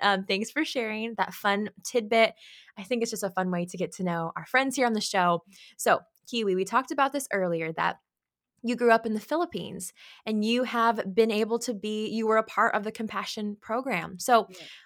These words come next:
Speaker 1: I would love to hear a little bit of your testimony. So tell me about
Speaker 2: Mm-hmm.
Speaker 1: growing up in the Philippines.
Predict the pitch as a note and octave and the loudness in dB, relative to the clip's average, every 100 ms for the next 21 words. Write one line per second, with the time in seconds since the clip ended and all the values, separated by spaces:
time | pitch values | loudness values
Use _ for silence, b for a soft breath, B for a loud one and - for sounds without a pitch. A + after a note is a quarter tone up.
0 | B B3 B3+ G#3 A3+ C4+ - - - B3 | B -4 -2 4 4 4 -4 -12 -8 -4
1 | A#3 G3 A3 B3 B3 A#3+ G3+ G3 E3 - | -4 -4 -4 -2 0 0 0 -4 -6 -10
2 | - - E3+ - G3 - _ - B3 D4 | -12 -12 -8 0 0 -2 _ -8 -4 -2
3 | E4+ D#4 G#3+ A3+ A3 G#3+ G3+ F#3+ F#3 F3 | 0 -2 -2 -2 0 0 -2 -4 -4 -4
4 | D#3+ E3+ E3+ - F3+ | -4 -6 -14 -12 -14